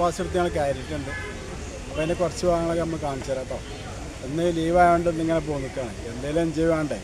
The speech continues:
എന്നും പണിയിൽ കാര്യമില്ല. അപ്പോൾ ഇന്ന് പൂള ബിരിയാണി, ചക്ക ബിരിയാണി ഒന്നും ഉണ്ടാവില്ല. ഇന്ന് ഇവിടുത്തെ ബിരിയാണി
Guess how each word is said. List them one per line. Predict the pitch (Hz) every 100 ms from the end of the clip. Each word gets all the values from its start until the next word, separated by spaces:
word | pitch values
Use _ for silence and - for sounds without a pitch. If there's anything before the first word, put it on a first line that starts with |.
| 110
എന്നും | 123 151 160
പണിയിൽ | 160 160 165
കാര്യമില്ല. | 160 151 131 101 - 131 - - - - -
അപ്പോൾ | - 156 160
ഇന്ന് | 170 190 196 - - - - - - - - - -
പൂള | 156 170
ബിരിയാണി, | 170 180 185
ചക്ക | 180 170 160
ബിരിയാണി | 165 165
ഒന്നും | 170 151
ഉണ്ടാവില്ല. | 139 135 117 - 151
ഇന്ന് | 151 165 170 - - -
ഇവിടുത്തെ | 151 165 185
ബിരിയാണി | 180 165